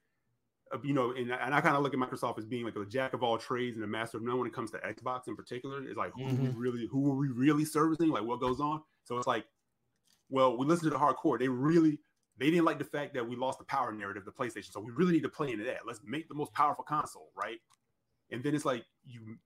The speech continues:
Speaker 1: then you went to, before you even had any games that really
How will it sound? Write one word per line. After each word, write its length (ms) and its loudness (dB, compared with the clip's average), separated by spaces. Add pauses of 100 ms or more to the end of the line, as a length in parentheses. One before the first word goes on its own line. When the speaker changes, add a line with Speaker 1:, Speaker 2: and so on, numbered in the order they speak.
Speaker 1:
then 200 6
you 120 6
went 300 6
to, 360 0 (300)
before 240 4
you 80 6
even 180 6
had 160 4
any 120 2
games 280 2
that 140 2
really 580 -2